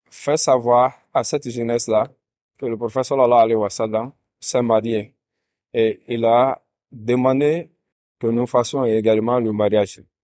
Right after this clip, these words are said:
Parce que nous dit dans un hadith authentique, il dit, le mariage est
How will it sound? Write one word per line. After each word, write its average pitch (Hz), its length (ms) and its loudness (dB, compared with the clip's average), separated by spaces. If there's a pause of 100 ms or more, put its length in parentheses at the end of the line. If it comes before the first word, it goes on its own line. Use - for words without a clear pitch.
(320)
Parce 113 160 -8
que 123 140 0
nous 131 240 0
dit 135 300 -2
dans 113 260 -2
un 123 120 2
hadith 110 360 -4
authentique, 113 640 -6 (540)
il 113 120 -10
dit, 135 400 -2 (200)
le 117 140 -4
mariage 127 460 2 (160)
est 117 380 0